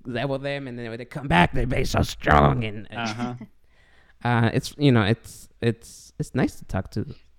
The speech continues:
Speaker 1: uh,
Speaker 2: Have you
Speaker 1: technician.
Speaker 2: used, there's a s-, there's a software called Levelator,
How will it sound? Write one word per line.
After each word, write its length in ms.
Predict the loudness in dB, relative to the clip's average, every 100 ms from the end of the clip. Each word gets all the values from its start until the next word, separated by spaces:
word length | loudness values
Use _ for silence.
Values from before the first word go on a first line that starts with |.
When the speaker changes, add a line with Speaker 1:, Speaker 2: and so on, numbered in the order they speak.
| _
Speaker 1:
uh, 140 | -6 -6 -4
Speaker 2:
Have 200 | 2 4
you 40 |
Speaker 1:
technician. 160 | 4 0
Speaker 2:
used, 560 | 0 -2 -2 -4 -8 -10 -4
there's 220 | 0 2
a 60 | 2
s-, 200 | -2 -4
there's 200 | -6 -2
a 80 | 0
software 580 | 2 6 6 6 0 -2
called 340 | 0 0 0
Levelator, 800 | 0 0 0 0 -4 -4 -6 -8